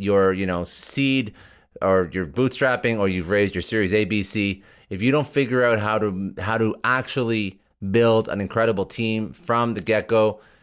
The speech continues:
you're gonna fall flat at some point. And even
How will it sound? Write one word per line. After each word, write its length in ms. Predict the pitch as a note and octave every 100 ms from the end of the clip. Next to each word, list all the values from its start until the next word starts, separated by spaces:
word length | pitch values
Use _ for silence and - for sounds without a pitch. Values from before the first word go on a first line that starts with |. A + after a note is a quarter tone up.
| _ _ _
you're 160 | G2+
gonna 220 | F#2+ A2 G#2
fall 360 | - A2+ G#2+
flat 400 | G#2 G#2+ G2+ G2 -
at 160 | F2+
some 280 | - G#2+ F#2+
point. 280 | - F#2 F2
And 100 | F#2+
even 420 | G#2 G#2 G2